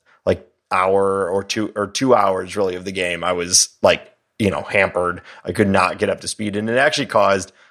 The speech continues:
a problem with one of the sort of ending climactic things too, where I, I don't wanna spoil it, but I, like, I, I, you have to get your boat fully, your, your flame to a certain degree, and it was a lot more challenging than it normally is, and I didn't recognize that that's what I was supposed to do because my boat was broken, and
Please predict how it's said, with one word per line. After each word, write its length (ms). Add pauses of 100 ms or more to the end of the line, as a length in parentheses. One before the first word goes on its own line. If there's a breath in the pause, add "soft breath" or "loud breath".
(140 soft breath)
a 80
problem 480
with 180
one 160
of 80
the 280
sort 220
of 220 (420 soft breath)
ending 420
climactic 640
things 280
too, 280
where 200
I, 240 (640 soft breath)
I 200
don't 120
wanna 180
spoil 440
it, 120
but 120
I, 80
like, 180
I, 160 (100)
I, 500
you 160
have 120
to 100
get 240
your 140
boat 340
fully, 320
your, 380
your 140
flame 460
to 160
a 60
certain 340
degree, 420
and 100
it 40
was 160 (800 soft breath)
a 80
lot 280
more 160
challenging 440
than 120
it 40
normally 360
is, 220
and 140
I 60
didn't 160
recognize 480
that 140
that's 200
what 100
I 20
was 100
supposed 260
to 80
do 180
because 200
my 140
boat 200
was 120
broken, 480
and 300